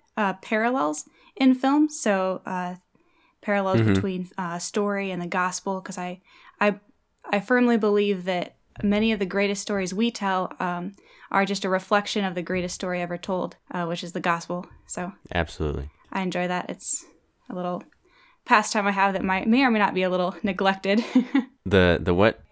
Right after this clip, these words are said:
Speaker 1: The blog itself is a little neglected every once in a while, but I enjoy it. <laughs>
Speaker 2: Oh, <laughs> right. <laughs> Yeah, no, 'cause you put a lot of, uh, effort and thought into the, into each
Speaker 1: Mm.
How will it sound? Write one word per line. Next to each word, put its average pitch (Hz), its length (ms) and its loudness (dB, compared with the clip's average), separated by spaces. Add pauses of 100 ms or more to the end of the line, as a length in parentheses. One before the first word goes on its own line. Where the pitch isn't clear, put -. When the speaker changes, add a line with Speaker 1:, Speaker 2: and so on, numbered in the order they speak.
(140)
Speaker 1:
The 220 120 2
blog 233 380 6
itself 208 380 0
is 190 100 -2
a 196 60 -2
little 190 180 -2
neglected 185 480 0
every 170 160 -2
once 170 240 -4
in 180 60 -8
a 170 40 -6
while, 160 240 -4
but 165 240 -8 (540)
I 196 120 6
enjoy 196 360 4 (100)
it. - 60 4
<laughs> 311 240 8
Speaker 2:
Oh, 104 460 10 (180)
<laughs> - 220 -12
right. 147 280 4 (380)
<laughs> - 180 6 (1200)
Yeah, 113 300 8
no, 104 300 4
'cause 101 240 0
you 117 100 0
put 123 180 2
a 117 60 6
lot 101 240 6
of, 85 400 0
uh, 82 380 2
effort 87 280 0
and 78 160 -2
thought 85 240 2
into 76 280 -4
the, 73 420 -4
into 80 220 -6
each 76 420 -6
Speaker 1:
Mm. 208 300 0